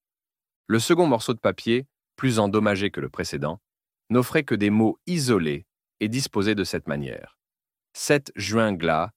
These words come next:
et cetera. » « Ceci est écrit en allemand, » dit John Mangles, dès qu'il eut jeté les yeux sur ce papier. « Et vous connaissez cette langue, John ? » demanda Glenarvan. « Parfaitement, votre honneur. » « Eh bien,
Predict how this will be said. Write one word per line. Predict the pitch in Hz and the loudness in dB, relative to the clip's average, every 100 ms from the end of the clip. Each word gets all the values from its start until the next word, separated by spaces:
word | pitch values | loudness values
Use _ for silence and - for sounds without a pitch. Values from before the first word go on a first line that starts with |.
| _ _ _ _ _ | _ _ _ _ _
et | 107 - | -4 -4
cetera. » « | 80 71 65 - _ _ _ _ _ _ _ _ _ | -6 -8 -10 -12 _ _ _ _ _ _ _ _ _
Ceci | - 156 143 208 | -4 -2 2 2
est | 160 | 2
écrit | 127 - 160 | -2 -2 0
en | 110 | 2
allemand, » | 101 92 69 - _ - | 2 2 -2 -8 _ -16
dit | 98 92 | -8 -4
John | 85 101 | 0 2
Mangles, | 95 90 82 62 50 _ _ _ _ - | 2 0 -4 -6 -12 _ _ _ _ -2
dès | 135 | 0
qu'il | 151 123 | 2 0
eut | 113 | 0
jeté | 107 117 135 | 0 0 0
les | 113 98 | 0 0
yeux | 113 | -4
sur | 104 | -4
ce | - | -6
papier. « | 82 76 - 53 _ _ _ _ _ _ _ _ _ | -4 -6 -6 -16 _ _ _ _ _ _ _ _ _
Et | - | 0
vous | 110 | 2
connaissez | 107 120 117 131 | 4 4 2 0
cette | 127 113 | 0 0
langue, | 120 131 123 | 2 2 2
John ? » | 120 123 123 - _ - | 0 0 -2 -10 _ -10
demanda | 80 80 80 | -4 0 0
Glenarvan. « | 82 82 76 78 80 85 _ _ _ _ _ | 0 -2 -2 -2 -4 -8 _ _ _ _ _
Parfaitement, | 147 - 117 - 50 | 0 2 -2 -4 -14
votre | 50 - - | -14 -18 -12
honneur. » « | 76 67 - - _ _ _ _ _ _ - | -10 -8 -10 -18 _ _ _ _ _ _ 0
Eh | 135 | 4
bien, | 135 87 | 4 2